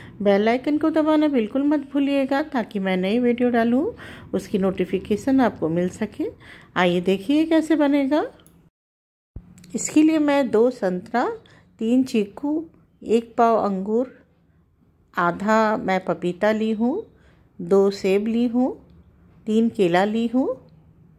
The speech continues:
इन सब फलों के छिलके निकाल देने हैं और बीज निकाल देने हैं और सबको मैं छोटा-छोटा काट ली हूँ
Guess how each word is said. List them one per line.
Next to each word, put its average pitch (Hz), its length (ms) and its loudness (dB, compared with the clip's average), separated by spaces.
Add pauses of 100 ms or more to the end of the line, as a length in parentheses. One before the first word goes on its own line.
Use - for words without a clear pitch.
(1600)
इन 254 160 4
सब 302 220 4
फलों 269 380 2
के 294 220 -4
छिलके 220 440 -4
निकाल 220 380 0
देने 233 220 -2
हैं 269 280 -2 (520)
और 180 460 4
बीज 220 340 -2
निकाल 220 420 0
देने 226 240 0
हैं 262 200 -4 (4000)
और 214 120 2
सबको 233 380 0
मैं 247 220 4 (100)
छोटा-छोटा 214 500 -8
काट 185 360 0
ली 226 160 0
हूँ 240 200 -4